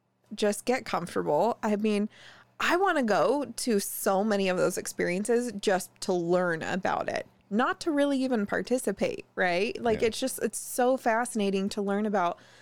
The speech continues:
Speaker 1: these different cultures and how it is. It's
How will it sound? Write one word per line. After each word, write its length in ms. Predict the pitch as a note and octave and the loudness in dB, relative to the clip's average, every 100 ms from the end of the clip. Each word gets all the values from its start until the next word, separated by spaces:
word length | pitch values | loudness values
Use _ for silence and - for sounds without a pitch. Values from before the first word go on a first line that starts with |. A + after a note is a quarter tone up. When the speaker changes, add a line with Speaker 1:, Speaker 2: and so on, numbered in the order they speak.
| _ | _
Speaker 1:
these 200 | G3 G3 | -2 -2
different 460 | - A3 - G3+ - | 2 0 0 -4 -4
cultures 760 | - G3+ - F#3+ F3 F3+ G3+ - - - - _ | 0 0 2 0 2 0 -2 -12 -20 -20 -20 _
and 640 | G3+ F#3+ F#3+ F#3 F#3 F#3 - _ _ _ - | -2 0 2 2 0 -4 -8 _ _ _ -4
how 200 | A3+ A3+ | 0 2
it 80 | C#4 | 2
is. 240 | C4 G3+ | 2 0
It's 200 | G3+ | -4